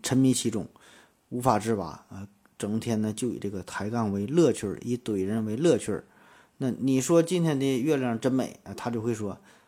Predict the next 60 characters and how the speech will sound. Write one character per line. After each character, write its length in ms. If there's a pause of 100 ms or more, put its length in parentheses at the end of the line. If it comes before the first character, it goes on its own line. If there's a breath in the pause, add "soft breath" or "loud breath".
(280 soft breath)
：“难 180
道 160
今 200
天 140
的 100
星 360
星 160
就 80
不 160
美 240
吗？ 180 (400 soft breath)
难 180
道 160 (140)
昨 240
天 160
的 80
月 140
亮 180
就 80
不 220
美 200
吗？” 180 (280)
那 220
你 200
说 220
苹 140
果 120
真 160
好 140
吃， 160
他 160
就 140
会 100
说 260 (600 soft breath)
：“你 200
有 100
没 140
有 100
考 220
虑 120
过 220 (100)
橘 220
子 100
的 60
感 180
受？ 220
你 160
有 100
没 140
有 60
考 160
虑 80
过 120
西 280
瓜 100
的 80
感 180
受， 180
对 80
吧？ 120